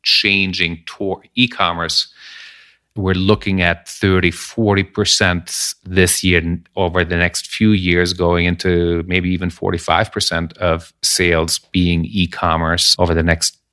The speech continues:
few years. And within brick and mortar, off-price retailers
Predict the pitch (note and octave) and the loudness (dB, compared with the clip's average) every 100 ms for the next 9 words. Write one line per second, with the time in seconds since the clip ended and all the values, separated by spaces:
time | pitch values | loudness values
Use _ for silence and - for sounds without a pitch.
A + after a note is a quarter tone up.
0 | _ - F#2 E2 E2 F2 - - _ - | _ -4 -2 0 0 0 -2 -8 _ -2
1 | G#2+ G#2 F#2+ F#2+ F#2 - _ _ _ F#2+ | 2 4 4 2 -2 -10 _ _ _ 0
2 | F#2 G2+ F#2+ G2+ F#2+ F2 E2 G2+ G#2+ F#2+ | 2 4 4 2 0 -2 0 2 4 6
3 | F2 E2+ F#2 _ _ _ _ _ _ - | 4 4 0 _ _ _ _ _ _ 0
4 | F#2 F2+ - - F#2+ D#2+ D#2+ - F#2+ D#2+ | 2 2 -2 -2 2 2 0 -2 -2 -2
5 | D#2+ D#2 E2 E2 - | -2 -4 -4 0 0